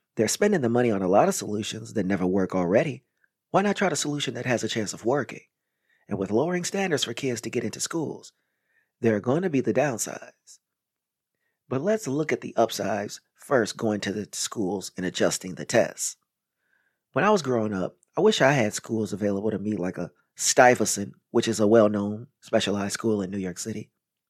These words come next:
And there were recent protests over the testing and how some kids are testing, taking the test and not getting in over kids not taking the test and getting into the school. But what does this have to do with the student themselves?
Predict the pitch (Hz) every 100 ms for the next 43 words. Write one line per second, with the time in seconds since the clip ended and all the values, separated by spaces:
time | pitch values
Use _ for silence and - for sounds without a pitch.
0 | _ _ - - - 120 175 202 160 170
1 | 117 - 156 151 107 - 110 110 151 151
2 | - - _ _ _ _ _ _ _ -
3 | 135 170 156 - 202 190 151 123 107 139
4 | 113 - 120 - 170 175 127 107 - 107
5 | - _ _ - 180 185 196 196 160 143
6 | 127 - 117 113 120 123 117 - _ _
7 | 117 165 180 135 107 113 110 101 104 101
8 | - 104 120 104 101 - - - 120 -
9 | - _ _ _ _ _ _ _ 120 156
10 | 196 202 180 170 143 - 113 117 110 -
11 | - - 135 117 - - - 165 117 -
12 | -